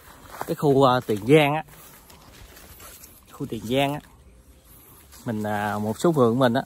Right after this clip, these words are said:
nó cũng trái lá ha. Tới cắt rồi nó cũng trái lá. <laughs>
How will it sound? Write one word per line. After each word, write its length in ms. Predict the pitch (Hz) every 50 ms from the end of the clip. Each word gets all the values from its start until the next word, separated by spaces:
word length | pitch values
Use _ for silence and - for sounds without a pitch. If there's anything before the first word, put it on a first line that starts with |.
| 156 -
nó 80 | 156 147
cũng 300 | 123 123 123 147 151 151
trái 180 | 165 160 175
lá 200 | 170 165 170 196
ha. 320 | 190 156 139 143 156 139 113 - - - - - - - - _ - - - - - - - - -
Tới 140 | - 143 156
cắt 220 | - 170 170 - -
rồi 100 | 123 113
nó 100 | 107 127 -
cũng 120 | 151 135
trái 180 | - 156 165 165
lá. 260 | 160 156 180 196 175 - - - - - -
<laughs> 100 | - 120